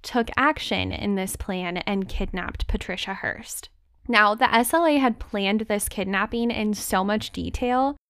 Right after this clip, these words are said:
that witnesses reported that the kidnappers didn't even have to speak to each other. They just knew exactly what they were each going to do. Immediately after the kidnapping, and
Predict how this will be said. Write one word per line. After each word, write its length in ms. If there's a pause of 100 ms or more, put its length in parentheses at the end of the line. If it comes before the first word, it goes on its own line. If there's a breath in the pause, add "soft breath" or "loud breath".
(100)
that 200
witnesses 540
reported 600
that 180
the 100
kidnappers 680
didn't 340
even 240
have 220
to 100
speak 420
to 160
each 220
other. 400 (180)
They 140
just 200
knew 360
exactly 520
what 180
they 100
were 100
each 300
going 300
to 100
do. 340 (240)
Immediately 760
after 340
the 100
kidnapping, 840 (140)
and 420